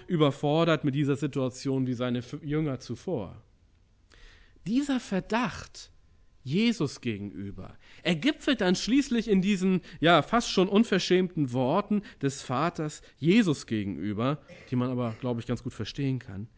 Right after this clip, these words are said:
Wenn du aber etwas kannst, so erbarme dich unser und hilf uns. Markus neun, Vers dreiundzwanzig ist das.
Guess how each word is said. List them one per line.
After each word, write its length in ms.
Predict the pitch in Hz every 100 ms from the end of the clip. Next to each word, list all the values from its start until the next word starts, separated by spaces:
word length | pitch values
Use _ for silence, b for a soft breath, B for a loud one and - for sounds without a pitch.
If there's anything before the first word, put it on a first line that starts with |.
| b b b -
Wenn 180 | 143 -
du 200 | 240 285
aber 280 | 254 233 208
etwas 480 | 190 165 131 - -
kannst, 760 | - 311 147 196 - - - - - - - - - - -
so 180 | - 165
erbarme 520 | 185 160 226 302 247
dich 240 | 135 120 -
unser 460 | 123 117 117 139 b b
und 220 | - 143 -
hilf 360 | 285 294 -
uns. 460 | - 73 - - - _
Markus 340 | - 156 135 139
neun, 300 | 156 147 110
Vers 160 | 117
dreiundzwanzig 760 | - 127 131 123 127 135 - 101
ist 220 | 110 -
das. 240 | - -